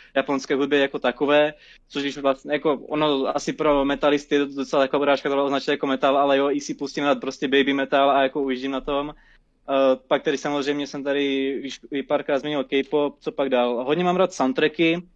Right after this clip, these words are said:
především právě takhle z Disneyovek, třeba jako Lvihokra, to si pouštím fakt ve velkým. A nebo od Petra Pana Flying, taky strašně moje jedna z nejoblíbenějších. Pak samozřejmě tedy jako High School Musical, to se nesmí opomenout.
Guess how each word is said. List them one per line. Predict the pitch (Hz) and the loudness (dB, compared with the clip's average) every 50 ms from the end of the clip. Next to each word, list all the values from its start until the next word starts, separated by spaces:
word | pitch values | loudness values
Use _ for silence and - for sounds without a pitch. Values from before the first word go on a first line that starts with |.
| _ _ | _ _
především | - - 147 139 156 143 | -2 -2 0 0 2 2
právě | 147 143 | 2 2
takhle | 143 147 147 170 147 | 2 2 2 0 2
z | 131 | 2
Disneyovek, | 135 131 131 139 139 139 139 147 143 | 2 0 2 2 2 2 2 0 -2
třeba | - - 143 139 139 | -2 -2 0 0 0
jako | 139 - | 2 0
Lvihokra, | 143 131 139 139 - 151 143 139 | 2 2 2 2 2 2 2 2
to | 123 147 139 | 0 -2 -6
si | - 135 | -6 -6
pouštím | _ 147 135 - 151 139 | _ -6 -6 -4 -6 -6
fakt | 147 139 | -4 -4
ve | 127 113 | -4 0
velkým. | 117 120 123 120 123 147 139 139 139 143 147 151 _ _ _ _ _ _ _ _ _ _ - | 2 2 0 0 0 -2 -2 -2 -2 -4 -8 -10 _ _ _ _ _ _ _ _ _ _ -2
A | 139 135 135 135 135 131 131 131 131 131 131 131 131 131 131 135 | 0 2 2 2 2 2 2 2 2 2 2 2 2 0 0 0
nebo | 135 135 131 139 139 135 135 143 | -2 -4 -4 -2 -2 0 0 -2
od | 135 139 - | -2 -4 -4
Petra | _ 147 143 151 143 143 | _ -8 -4 -2 -4 -2
Pana | 143 151 139 139 135 135 135 | -2 -2 -2 -2 -2 -4 -4
Flying, | 131 - 147 143 139 139 139 135 | -4 -4 -2 0 0 0 -2 -6
taky | 139 131 - 131 | -10 -12 -12 -10
strašně | - 151 139 - - 143 | -10 -8 -8 -8 -8 -6
moje | 139 139 | -6 -4
jedna | 135 139 135 | -4 -4 -6
z | 120 | -6
nejoblíbenějších. | 139 139 131 131 139 135 139 135 135 135 135 131 - - 147 139 139 135 - - _ - - _ _ | -6 -6 -4 -6 -6 -4 -4 -4 -2 -4 -4 -6 -4 -4 -2 -2 -2 -4 -6 -10 _ -20 -20 _ _
Pak | - 147 | -6 -2
samozřejmě | - 151 147 147 147 151 147 135 | 0 0 0 2 2 0 -2 0
tedy | 147 147 143 | 0 2 4
jako | 143 139 135 - 147 139 131 | 4 2 4 2 4 4 4
High | 123 135 135 | 4 2 0
School | - - 139 135 | 0 -2 -4 -4
Musical, | 135 127 135 135 147 135 | -2 -2 -2 -4 -4 -6
to | 139 135 | -6 -6
se | - - 143 135 135 135 131 | -4 -2 -2 0 0 -2 -2
nesmí | 135 139 - - 139 | -4 -4 -4 -2 -2
opomenout. | 131 131 - 139 139 135 139 143 143 143 143 143 - | -2 -2 -2 -4 -2 -2 -2 0 -2 -2 -4 -6 -10